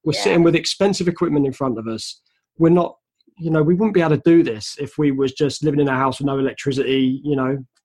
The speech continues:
Speaker 1: the lights are going out at seven o'clock when the, when the sun
Speaker 2: Yeah.
Speaker 1: goes down. And
Speaker 2: Yeah.
Speaker 1: there, there's a balance to be struck.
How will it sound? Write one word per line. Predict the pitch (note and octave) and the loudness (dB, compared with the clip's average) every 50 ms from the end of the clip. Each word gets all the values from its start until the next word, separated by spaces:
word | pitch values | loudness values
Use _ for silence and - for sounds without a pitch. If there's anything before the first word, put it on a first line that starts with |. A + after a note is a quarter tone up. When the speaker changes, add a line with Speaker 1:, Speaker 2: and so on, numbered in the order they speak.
| _ _ - | _ _ -2
Speaker 1:
the | C#3+ | 0
lights | D3 D3 C#3+ C#3 - | 2 2 0 -2 -4
are | - | -6
going | - C3+ C3+ C#3+ | -4 -2 -2 -2
out | C#3 C3 A#2+ | -2 -2 -4
at | B2+ | -4
seven | - D3+ C#3 C3 | -4 -4 -2 -2
o'clock | C#3 - - D3 C3+ - - | -2 -2 -2 -2 -2 -2 -2
when | C#3 C3+ | -2 0
the, | C3 - - - | -2 -2 -2 0
when | C#3+ C3 | 0 0
the | C3+ | 0
sun | - - C#3 C3+ C#3 | 0 -2 -2 -2 0
Speaker 2:
Yeah. | C3 | 0
Speaker 1:
goes | C3+ C3 B2+ A2 | 0 0 -2 -2
down. | - C3+ C3 C3 C3+ C3+ C3+ B2+ | -4 -4 -2 0 0 0 0 0
And | A#2+ A#2+ - _ _ - - _ _ _ _ - | -2 -4 -8 _ _ -20 -20 _ _ _ _ -20
Speaker 2:
Yeah. | - - - | -6 -2 0
Speaker 1:
there, | F3+ E3+ E3+ - - | 0 0 0 -2 0
there's | F3+ F3 D3+ | 0 2 2
a | F3 E3 | 2 0
balance | E3 - E3+ E3 E3 D#3+ D#3 D#3 - - - | 0 0 0 2 2 2 0 0 -2 -6 -8
to | - D3 C#3+ | -4 -4 -2
be | C3+ C3+ | -2 -2
struck. | B2 - - - C#3 G#2 F2+ - | -4 -4 -6 -6 -8 -8 -8 -10